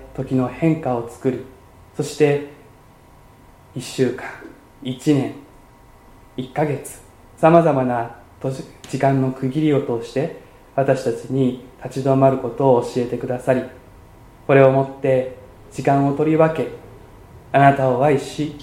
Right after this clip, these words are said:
人々を愛することを教えてくださる神様、ありがとうございます。あなたの御言葉の中に込められた恵み深い知恵を今朝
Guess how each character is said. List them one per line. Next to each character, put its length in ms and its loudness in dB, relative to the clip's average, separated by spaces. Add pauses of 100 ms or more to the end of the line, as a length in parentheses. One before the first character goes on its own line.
(100)
人 160 2
々 220 4
を 200 6
愛 140 6
す 160 -4
る 80 0
こ 140 -4
と 260 6
を 80 2
教 140 -4
え 40 -2
て 100 -6
く 100 -2
だ 100 0
さ 120 -2
る 80 -2
神 200 -4
様、 460 -6 (400)
あ 80 4
り 100 6
が 120 0
と 140 -4
う 40 -2
ご 120 -6
ざ 160 -4
い 60 -8
ま 140 -8
す。 240 -18 (800)
あ 60 6
な 120 8
た 80 6
の 180 2
御 200 0
言 140 -2
葉 120 0
の 320 -2 (160)
中 240 -6
に 220 -6 (340)
込 80 0
め 140 4
ら 80 2
れ 100 -4
た 360 -4 (520)
恵 120 2
み 180 4
深 260 0
い 140 0
知 180 -4
恵 100 4
を 140 0 (680)
今 80 -4
朝 280 -10